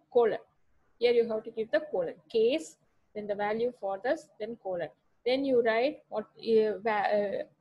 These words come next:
acceptable P H P statements. Okay, uh, correct syntax of the P H P statement here. Then you have to give a break. You have to write a break, because after this it is over. It has to come out. If you don't give break, what it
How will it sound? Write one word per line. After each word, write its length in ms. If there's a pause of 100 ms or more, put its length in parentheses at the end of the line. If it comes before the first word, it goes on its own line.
(160)
acceptable 720
P 160
H 220
P 140
statements. 760 (500)
Okay, 200 (420)
uh, 260 (100)
correct 280
syntax 440
of 120
the 60
P 160
H 120
P 80
statement 360
here. 260
Then 180
you 140
have 220
to 40
give 240
a 80
break. 440 (680)
You 60
have 120
to 120
write 220
a 100
break, 340
because 460
after 400
this 300 (200)
it 140
is 180
over. 220
It 140
has 240
to 80
come 280
out. 80 (400)
If 120
you 120
don't 360
give 280
break, 280
what 240
it 140